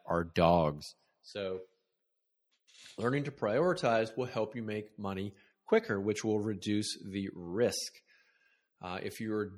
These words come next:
not good at prioritizing and you spend your time on bad jobs, so-so jobs, or you've not done a good job of qualifying and understanding your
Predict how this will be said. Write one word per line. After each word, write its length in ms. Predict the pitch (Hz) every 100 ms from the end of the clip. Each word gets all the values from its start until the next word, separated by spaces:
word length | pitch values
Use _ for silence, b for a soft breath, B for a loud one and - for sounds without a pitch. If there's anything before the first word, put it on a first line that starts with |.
| -
not 360 | 110 107 117 127
good 360 | 143 196 208
at 180 | 160 -
prioritizing 920 | 123 117 113 110 104 101 98 98 98
and 120 | 95
you 120 | 98 92
spend 300 | - 110 110
your 100 | 101
time 240 | 110 107
on 120 | 98
bad 300 | 95 95 95
jobs, 480 | 117 135 143 123 123 - b b b b -
so-so 720 | - 120 156 - 110 104 101 -
jobs, 540 | - 101 98 107 - - _ _ _ _ _ _ _
or 200 | 127 127
you've 100 | 127
not 180 | 147 147
done 160 | 139
a 60 | 127
good 160 | 123 123
job 260 | 127 117
of 120 | 104
qualifying 680 | - 127 147 151 - 113 107
and 140 | 104
understanding 960 | 101 101 92 - 147 214 175 113 107 104
your 320 | 107 101 101